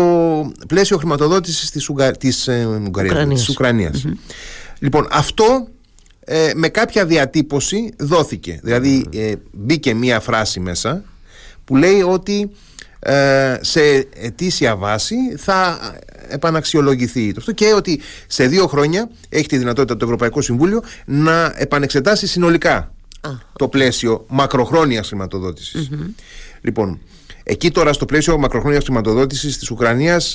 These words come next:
Speaker 1: ε, έχει ανοίξει ένα κεφάλαιο, το οποίο θα το δούμε να, να επανακάμπτει αργότερα. Το κεφάλαιο αυτό, ε, δεν είναι, ε, ε, είναι, ε, αφενός το χρηματικό,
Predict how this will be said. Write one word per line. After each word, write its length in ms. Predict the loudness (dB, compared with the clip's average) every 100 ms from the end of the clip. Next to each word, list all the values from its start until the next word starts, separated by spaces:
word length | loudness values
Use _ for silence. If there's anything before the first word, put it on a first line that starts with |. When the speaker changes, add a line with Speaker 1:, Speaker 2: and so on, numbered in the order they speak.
| -8
Speaker 1:
ε, 640 | 0 2 4 4 2 0 -4 -6 -12 -16 -18 -18 -18 -20 -12 -4
έχει 200 | 0 2
ανοίξει 220 | 0 2
ένα 100 | 0
κεφάλαιο, 480 | 0 0 -2 -4 -12 -20 -20 -20 -20 -20 -20 -20 -8
το 120 | 0 2
οποίο 300 | 4 2 2
θα 100 | 2
το 140 | 2
δούμε 240 | 2 2
να, 240 | 4 2 0
να 400 | -2 -2 0 -2 -2
επανακάμπτει 680 | -2 0 2 2 2 2
αργότερα. 580 | 2 2 2 0 -6 -10 -16 -20 -20 -20 -20 -10
Το 100 | -8
κεφάλαιο 460 | -4 2 4 4 4
αυτό, 420 | 0 -4 -4 -6 -14 -20 _ _ -20 _ _ _ -20 -14
ε, 420 | -4 -2 0 -2 -2
δεν 240 | 0 2
είναι, 260 | 0 0 0
ε, 420 | -2 -6 -10 -10
ε, 340 | -10 -10 -12 -8
είναι, 240 | 0 2 2 -2
ε, 80 | -10 -12 -8
αφενός 500 | -6 -2 -2 -2 -6
το 80 | -6
χρηματικό, 640 | 0 0 0 -2 -4 -4